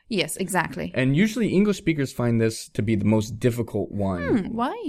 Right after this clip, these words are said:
Speaker 2: Uh, it's just because we don't, we don't really have it. And
Speaker 1: No, no, you do have it.
Speaker 2: You think so?
Speaker 1: Yeah, I can
Speaker 2: Okay.
Speaker 1: give you some examples.
Speaker 2: All right, let's hear it.
Speaker 1: Okay, for example, we can say dirt, as in dirty.
Speaker 2: Dirt.
Speaker 1: Or, yeah,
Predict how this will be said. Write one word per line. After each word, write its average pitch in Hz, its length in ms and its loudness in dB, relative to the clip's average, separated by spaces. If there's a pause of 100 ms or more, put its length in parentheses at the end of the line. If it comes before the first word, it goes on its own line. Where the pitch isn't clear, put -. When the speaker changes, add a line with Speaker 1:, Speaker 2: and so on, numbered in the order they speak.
(460)
Speaker 2:
Uh, 160 260 4
it's 151 140 -2
just - 180 -12
because 208 260 -2
we 190 120 0
don't, 190 280 2
we 165 120 2
don't 190 160 4
really 190 200 6
have 190 220 0
it. - 160 -2
And 113 200 0
Speaker 1:
No, 554 220 -2
no, 523 80 -2
you 247 200 4
do 440 240 6
have - 180 -6
it. - 140 -10
Speaker 2:
You 131 120 0
think 190 220 0
so? - 200 -6
Speaker 1:
Yeah, 233 200 -6 (120)
I 339 60 -8
can 247 180 2
Speaker 2:
Okay. 208 80 4
Speaker 1:
give 240 120 2
you 302 80 -2
some 240 200 -6
examples. 220 480 -6
Speaker 2:
All 123 60 4
right, 117 180 6
let's 123 160 -2
hear 107 160 2
it. - 80 -4 (500)
Speaker 1:
Okay, 233 340 0
for 208 120 -6
example, 190 420 -2
we 185 140 2
can 185 200 0
say 175 500 -4 (540)
dirt, 185 600 -2 (280)
as 180 160 -4
in 170 160 -6
dirty. 180 580 -4 (520)
Speaker 2:
Dirt. 175 200 4
Speaker 1:
Or, 185 360 2 (140)
yeah, 359 140 -2